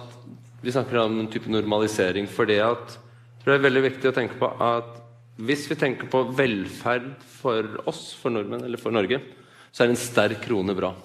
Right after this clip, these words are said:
Altså, la oss si at krona svekker seg med tredve prosent.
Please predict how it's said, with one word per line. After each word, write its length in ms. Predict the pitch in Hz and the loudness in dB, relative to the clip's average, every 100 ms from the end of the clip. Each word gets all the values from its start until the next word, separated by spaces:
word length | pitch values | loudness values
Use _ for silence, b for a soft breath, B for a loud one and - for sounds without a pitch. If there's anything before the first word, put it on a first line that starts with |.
| - _ _ | -20 _ _
Altså, 300 | - 117 - 120 107 117 | -6 -4 -2 -2 -2 2
la 80 | 135 | 4
oss 100 | 135 - | 4 2
si 160 | 127 120 | 2 2
at 640 | 117 123 123 120 120 - b b b - | 4 4 4 0 -4 -18 b b b -2
krona 240 | 151 123 123 | 2 4 2
svekker 240 | 131 120 | 0 -2
seg 160 | - 113 | -2 -4
med 80 | |
tredve 240 | 110 120 92 | 0 -2 -2
prosent. 480 | 104 127 139 135 | -4 -4 -6 -10